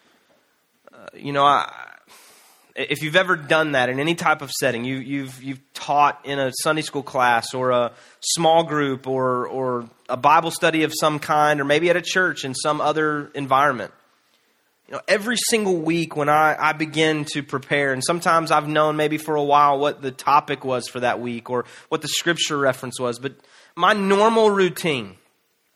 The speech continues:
is that if I'm gonna preach like today on a Sunday, that this past Monday, I, I, I sit down on Monday morning, so I'll, I'll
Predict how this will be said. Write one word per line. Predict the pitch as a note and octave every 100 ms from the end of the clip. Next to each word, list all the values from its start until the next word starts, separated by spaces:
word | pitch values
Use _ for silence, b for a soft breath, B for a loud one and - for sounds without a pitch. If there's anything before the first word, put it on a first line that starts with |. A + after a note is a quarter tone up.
| - -
is | C3+
that |
if | C3+
I'm | D3+ F3+
gonna | F#3+
preach | - F3+ F3 E3+
like | D#3+ D#3
today | F3 D#3 D3+
on | C#3+
a | C3+
Sunday, | - D3+ B2+ A#2+
that | A#2+ -
this | C#3+ -
past | C#3 E3 F#3+ F3
Monday, | E3+ E3+ B2 G#2 A2+ - _ _ _ _ _ _ _ _ -
I, | D3+ A#2+ E3 -
I, | D#3 E3
I | -
sit | G3 E3
down | F3 F3
on | D#3+
Monday | D#3 F3 F#3 F3+
morning, | D#3+ D#3+ C#3+ A#2+ C3 -
so | - B2+
I'll, | C#3+ -
I'll | D3